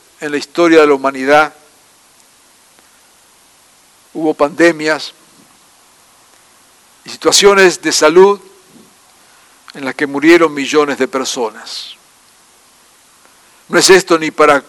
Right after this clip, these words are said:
consolarnos, ni conformarnos, y mucho menos para negar la seriedad de lo que estamos viviendo y los riesgos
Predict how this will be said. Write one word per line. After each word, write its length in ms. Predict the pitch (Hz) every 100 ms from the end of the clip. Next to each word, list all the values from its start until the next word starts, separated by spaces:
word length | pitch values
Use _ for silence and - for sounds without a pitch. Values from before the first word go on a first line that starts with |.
| _ _ _
consolarnos, 920 | 147 135 139 160 208 208 208 202 - _ _ _ _ _
ni 140 | 147 127
conformarnos, 960 | 147 131 131 156 214 202 196 190 - _ _ _ _ _ _ _ _ _ -
y 80 | 156
mucho 400 | 226 285 202 180
menos 500 | 240 175 113 - - _ _ _ _ _ _ _ _ _ _ _
para 260 | 139 143
negar 680 | 139 143 151 175 180 165 - -
la 240 | 147 139
seriedad 680 | - 147 135 135 151 170 165 - _ _ _ _ _ _ _ _ _ _ _ _ 143
de 60 |
lo 120 | 139
que 100 | 131
estamos 380 | 117 156 147 123
viviendo 640 | 127 127 180 139 110 110 113 _ _ _ _ _ _ _ _ -
y 100 | 131
los 180 | 117
riesgos 560 | 123 170 196 139 110